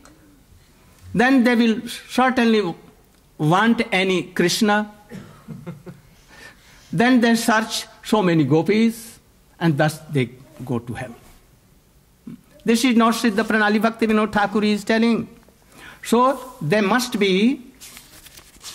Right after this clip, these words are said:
mm, qualified.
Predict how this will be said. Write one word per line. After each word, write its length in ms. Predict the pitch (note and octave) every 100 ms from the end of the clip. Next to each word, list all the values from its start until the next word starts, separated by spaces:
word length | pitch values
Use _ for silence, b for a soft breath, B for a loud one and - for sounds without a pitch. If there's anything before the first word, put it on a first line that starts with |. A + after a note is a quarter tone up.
| - - - -
mm, 360 | - A#2 G2+ - - - - - - - _ _ _ _ _ _ _ _ - - _ - - - - - _ _ - _ - _ _ _ _ _ _ _ _ _ _ _ -
qualified. 640 | G#3+ A#3+ C4 G#3+ C#3+